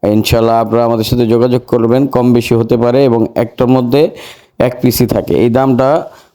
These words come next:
পরবর্তীতে কম বেশি হতে পারে, কারণ ভিডিওটা থেকে যাবে বছরের পর বছর, দামটা বাড়বে এবং কমতেও পারে। আর ইন্ডিয়ান সব প্রোডাক্টের দাম মোটামুটি বাড়েই, কমে না। তো এর জন্য আমরা ভিডিওতে বলে নিলাম, অনেকে আছে দুই বছর পর ভিডিওটা দেখে আমাদের বলবেন, "দাম তো এত।"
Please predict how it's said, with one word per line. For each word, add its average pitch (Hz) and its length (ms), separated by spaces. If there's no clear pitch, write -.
পরবর্তীতে 143 560
কম 151 260
বেশি 151 200
হতে 131 260
পারে, 110 240
কারণ 120 300
ভিডিওটা 131 360
থেকে 139 280
যাবে 101 280
বছরের 107 400
পর 113 160
বছর, 107 300
দামটা 113 380
বাড়বে 110 480
এবং 110 220
কমতেও 113 400
পারে। 85 280
আর 98 320
ইন্ডিয়ান 123 460
সব 123 220
প্রোডাক্টের 131 480
দাম 127 160
মোটামুটি 123 520
বাড়েই, 107 460
কমে 107 300
না। 98 180
তো 104 80
এর 104 120
জন্য 120 180
আমরা 127 200
ভিডিওতে 123 360
বলে 127 340
নিলাম, 117 180
অনেকে 117 260
আছে 120 200
দুই 127 140
বছর 120 300
পর 120 160
ভিডিওটা 117 380
দেখে 113 220
আমাদের 110 240
বলবেন, 107 380
"দাম 107 220
তো 104 100
এত।" 101 200